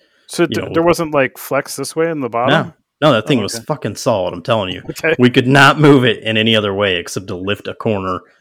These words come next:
Speaker 2: put some blocks underneath it, lift it a little more, and get the pipe underneath there. But once we got that thing on the pipes, it rolled, no problem. <laughs> It was awesome.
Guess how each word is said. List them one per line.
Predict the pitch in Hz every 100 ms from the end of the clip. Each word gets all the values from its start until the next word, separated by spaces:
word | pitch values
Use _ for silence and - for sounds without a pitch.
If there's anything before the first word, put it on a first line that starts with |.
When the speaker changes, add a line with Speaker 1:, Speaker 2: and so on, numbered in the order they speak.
| - -
Speaker 2:
put | 135
some | - 110
blocks | 107 104 - 113
underneath | 95 95 92
it, | 101 98 -
lift | 123 120
it | 123
a |
little | 113 110
more, | 110 107 104 104 101 _ _ _
and | 110
get | -
the | 101
pipe | 113 101 101
underneath | 90 92 92
there. | 95 92
But | 92 95 - _ -
once | 110 123 139
we | 180
got | 170 160
that | 135
thing | 143 135
on | 113
the |
pipes, | 92 120 120 - 101
it | 101
rolled, | 107 95 95 - _ -
no | 110
problem. | 143 139 104 104 -
<laughs> | 208 - - - 208 _ - - - _ _ _ _ _ _
It | -
was | 117
awesome. | 98 95 104